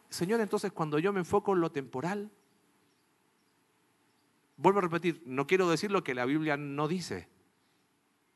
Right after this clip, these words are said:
pero cae de cajón la pregunta, ¿no? Y cuando yo, por los problemas temporales, siento que, que ya no vale la pena vivir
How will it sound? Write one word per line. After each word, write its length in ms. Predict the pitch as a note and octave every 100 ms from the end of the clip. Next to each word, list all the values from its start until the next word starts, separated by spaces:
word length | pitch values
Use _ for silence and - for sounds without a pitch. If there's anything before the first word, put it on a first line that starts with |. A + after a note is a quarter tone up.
| _ _ -
pero 200 | D3 C3
cae 220 | F#3 D#3+
de 80 | C3
cajón 340 | A2+ F#3+ F#3
la 120 | A2+
pregunta, 400 | - C3 F#3 F#2
¿no? 180 | A2 D3+ _ _ _ _ _ _ _ _ _ _ _ _ _ _ -
Y 80 | C#3
cuando 260 | F#3+ E3
yo, 380 | D#3+ G3+ A3 G#3+ - - _ _ _ _
por 180 | F3+
los 200 | E3+ E3+
problemas 540 | D#3+ D#3 D#3+ G#3+ G#3 -
temporales, 680 | F3+ E3+ F3+ G3 A3+ A3 F3+
siento 420 | A3 G#3+ F#3+ G3+
que, 220 | F#3+ F3 - -
que 140 | - F3+
ya 100 | G#3
no 140 | G#3
vale 180 | G3 G3
la 160 | F#3 E3
pena 240 | G3+ F#3
vivir 580 | D3 C3 A#3+ B3 B3